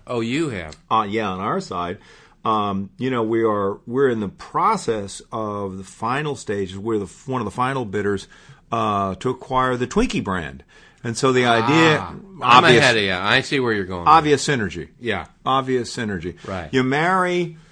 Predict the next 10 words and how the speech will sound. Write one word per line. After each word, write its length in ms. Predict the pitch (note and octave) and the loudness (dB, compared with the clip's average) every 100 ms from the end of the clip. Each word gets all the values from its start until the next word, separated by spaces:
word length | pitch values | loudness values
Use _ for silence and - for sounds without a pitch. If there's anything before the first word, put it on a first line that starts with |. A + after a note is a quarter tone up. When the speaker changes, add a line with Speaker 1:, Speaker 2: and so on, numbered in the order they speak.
| _ | _
Speaker 2:
you 120 | C#3+ | -2
know, 100 | D3 | 0
you 160 | C3 B2 | 0 0
marry 420 | B2+ D3+ E3 D#3+ | -2 -2 -2 -2
the, 320 | C3+ B2+ A#2 G#2+ | -2 -2 0 -2
uh, 180 | G2+ G2 | -2 -4
the 100 | A2 | -4
mar-, 380 | B2+ C3+ B2 | -4 -2 -2
marijuana 640 | B2 A#2 B2+ A#2 C3+ C#3+ A#2 | -4 -2 0 0 0 -2 -4
dispensary, 840 | A2 - D#3+ D#3+ D#3+ D#3 D3+ | -8 -4 -4 -2 -2 -2 -2